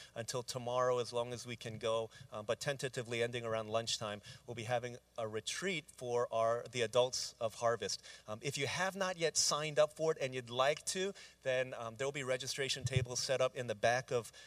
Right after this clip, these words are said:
uh, this sanctuary, uh, as soon as we're done with worship service. So please do, uh, register. If you have any questions, you could ask at the table. Uh, we'd love to see as many people come as possible. And, and,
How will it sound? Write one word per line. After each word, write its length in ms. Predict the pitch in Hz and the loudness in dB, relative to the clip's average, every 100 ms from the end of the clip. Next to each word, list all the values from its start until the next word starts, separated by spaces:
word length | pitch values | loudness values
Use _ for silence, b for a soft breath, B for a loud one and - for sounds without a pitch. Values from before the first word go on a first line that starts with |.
| B | B
uh, 160 | 110 107 123 | -6 -6 -4
this 160 | 123 | -4
sanctuary, 720 | - 127 127 - 127 123 127 - | 0 -2 0 2 4 4 2 -2
uh, 280 | 113 107 110 | -2 0 0
as 140 | 113 | -2
soon 180 | - 135 | -2 -4
as 100 | 120 | -4
we're 80 | 117 | -2
done 220 | 117 117 | -2 -2
with 120 | 113 | -2
worship 320 | 110 110 113 | 0 0 0
service. 300 | - 117 113 | -2 -2 -2
So 100 | - | -4
please 360 | 107 135 135 127 | -6 -4 -4 -2
do, 260 | 123 120 113 B B - | 0 0 -2 B B -10
uh, 160 | 98 117 | -8 0
register. 420 | 123 120 113 120 | 0 2 -4 -4
If 100 | 110 | -2
you 60 | 117 | -2
have 80 | |
any 120 | 120 110 | -2 0
questions, 440 | 127 113 120 107 | 2 2 0 -4
you 60 | 113 | 2
could 120 | 110 | 4
ask 260 | 110 - | 4 4
at 120 | 107 113 | -2 -2
the 60 | |
table. 440 | - 113 110 117 - B - | -6 -6 -4 -8 -8 B -12
Uh, 100 | 101 | -6
we'd 180 | 151 156 | -4 4
love 160 | 160 | 4
to 80 | 156 | 6
see 140 | 143 143 | 0 0
as 120 | 127 | 0
many 160 | 135 | -2
people 300 | 135 135 131 | -2 -2 -2
come 240 | 117 127 117 | -4 -4 -4
as 100 | 107 | -4
possible. 460 | 127 131 - 135 - | -2 -2 0 -6 0
And, 200 | 120 123 | -2 0
and, 140 | 123 | -4